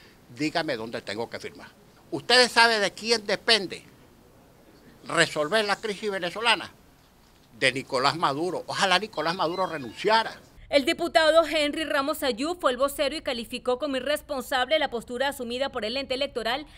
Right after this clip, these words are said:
Speaker 2: en diferir por cuarta vez el encuentro con la Unidad Democrática y posponerlo para el día jueves. Criticó el mecanismo empleado por el C N E para anular diez rúbricas de dirigentes de la oposición por presentar supuestas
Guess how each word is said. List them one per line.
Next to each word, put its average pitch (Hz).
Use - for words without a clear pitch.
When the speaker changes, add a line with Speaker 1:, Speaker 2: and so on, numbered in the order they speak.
Speaker 2:
en 226
diferir 302
por 233
cuarta 285
vez 277
el 285
encuentro 262
con 233
la 233
Unidad 226
Democrática 277
y 208
posponerlo 285
para 208
el 202
día 226
jueves. 233
Criticó 349
el 311
mecanismo 302
empleado 285
por 254
el 196
C -
N 285
E 269
para 202
anular 208
diez -
rúbricas 277
de 208
dirigentes 214
de 269
la 254
oposición 294
por 247
presentar 277
supuestas 294